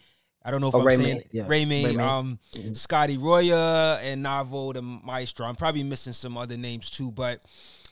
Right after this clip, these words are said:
Speaker 1: how do your pro-, how does these producer relationships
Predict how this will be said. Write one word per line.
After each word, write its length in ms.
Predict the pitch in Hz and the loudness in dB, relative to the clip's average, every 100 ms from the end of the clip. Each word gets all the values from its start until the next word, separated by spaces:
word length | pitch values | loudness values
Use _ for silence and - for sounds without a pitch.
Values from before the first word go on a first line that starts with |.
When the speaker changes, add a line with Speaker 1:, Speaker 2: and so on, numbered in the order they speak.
| - _ | -20 _
Speaker 1:
how 440 | - 226 302 359 | 2 6 6 4
do 360 | 262 196 233 220 | -2 -2 0 0
your 560 | 175 185 185 175 170 165 - | 0 2 4 6 4 2 -4
pro-, 160 | - 160 120 - | -6 -6 -6 -2
how 160 | 226 | 0
does 180 | 269 214 | 2 0
these 240 | 233 208 | -4 -4
producer 760 | - - 196 131 170 185 - 156 | -6 -8 -8 -4 -4 -2 -2 -4
relationships 1300 | 143 131 127 139 127 139 - 139 127 - _ - - | -4 -6 -6 -6 -6 -10 -10 -8 -8 -10 _ -12 -12